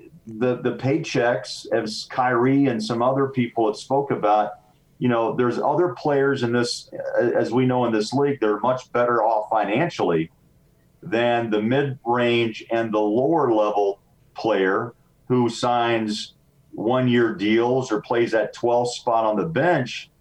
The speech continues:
These games are important, not only for the paycheck,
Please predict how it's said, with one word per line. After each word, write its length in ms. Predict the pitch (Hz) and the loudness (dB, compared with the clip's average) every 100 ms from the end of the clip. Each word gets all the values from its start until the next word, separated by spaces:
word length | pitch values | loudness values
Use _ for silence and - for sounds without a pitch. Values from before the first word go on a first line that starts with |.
| _ _ | _ _
These 260 | - 165 214 | -4 -2 0
games 360 | 151 135 127 117 | 0 2 2 0
are 120 | 110 | -2
important, 760 | 95 - 196 202 101 80 - _ _ _ _ | -4 -2 0 0 -2 -8 -10 _ _ _ _
not 260 | - 139 185 | -2 0 2
only 180 | 180 139 | 0 0
for 140 | 123 | -2
the 120 | 107 | -2
paycheck, 800 | - 185 254 269 - 80 80 | -2 -2 -2 -2 -2 0 -2